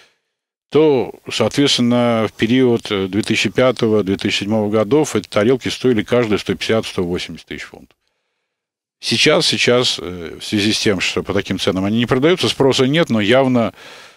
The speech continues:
что, м, есть тенденция к тому, что они должны упасть к тому, что они реально стоят. То есть это в район, там, пятидесяти тысяч,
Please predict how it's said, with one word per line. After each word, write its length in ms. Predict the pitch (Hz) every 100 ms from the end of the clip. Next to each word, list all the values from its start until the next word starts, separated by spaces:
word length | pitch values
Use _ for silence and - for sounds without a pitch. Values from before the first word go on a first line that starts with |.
| _ _
что, 720 | - - 107 101 101 98 95 92
м, 360 | 85 78 71 78 _ _
есть 280 | 95 101 117
тенденция 400 | - 92 135 - -
к 40 |
тому, 260 | 95 90 101
что 180 | -
они 120 | 95 113
должны 280 | 110 101
упасть 320 | 107 - 131 -
к 60 |
тому, 240 | - 95 110
что 180 | -
они 120 | 95 92
реально 360 | 90 90 80
стоят. 380 | 73 - 67 69
То 100 | -
есть 120 | 73
это 200 | 90 -
в 80 | 90
район, 220 | 92 120
там, 140 | - 82
пятидесяти 520 | - 85 87 73 -
тысяч, 360 | 80 92 78